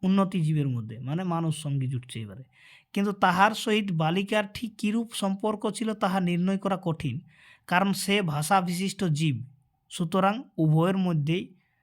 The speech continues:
সমভাষ্য ছিল না। একজন ভাষা বলতে পারছে,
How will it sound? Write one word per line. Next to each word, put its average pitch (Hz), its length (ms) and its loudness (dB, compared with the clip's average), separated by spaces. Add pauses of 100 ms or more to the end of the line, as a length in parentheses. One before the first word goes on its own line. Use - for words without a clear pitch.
(640)
সমভাষ্য 170 640 0
ছিল 139 300 -4
না। 110 180 -10 (320)
একজন 160 360 0
ভাষা 151 320 0
বলতে 208 300 -4
পারছে, 202 400 -10